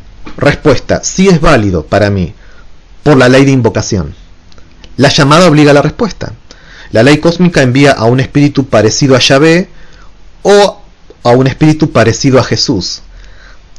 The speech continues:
O sea, todas las religiones, aunque sean inventos de la imaginación humana, incluido el jude-, el judaísmo y el cristianismo, tienen validez, porque algo parecido a lo invocado baja, ¿no?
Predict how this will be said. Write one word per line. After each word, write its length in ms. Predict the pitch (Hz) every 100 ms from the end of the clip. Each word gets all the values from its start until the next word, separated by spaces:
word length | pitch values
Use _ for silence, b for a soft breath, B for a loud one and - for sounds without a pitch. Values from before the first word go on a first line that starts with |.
| b - -
O 60 | -
sea, 320 | 190 165 -
todas 220 | 254 254
las 140 | 214
religiones, 640 | 160 139 147 170 117 120 -
aunque 240 | 123 120
sean 220 | 123 170 156
inventos 460 | 131 147 156 160
de 80 | 120
la 60 | 110
imaginación 600 | 107 101 110 101 - 127
humana, 440 | 139 127 107 127 - - - - - - -
incluido 380 | 120 101 131 139
el 60 |
jude-, 340 | 123 123 113 110
el 100 | 110
judaísmo 460 | - 107 110 120 120
y 60 |
el 80 | 107
cristianismo, 680 | 107 - 123 127 98 117 - B B B B
tienen 320 | - 233 220 185
validez, 480 | 165 180 175 - - - - - - - - B B -
porque 380 | 123 120 131 -
algo 360 | 190 208 160
parecido 680 | - 123 120 - 208 180 -
a 80 | 117
lo 80 | 117
invocado 580 | 117 117 - 123 156 170
baja, 420 | 120 117 - 98 - -
¿no? 200 | 95 -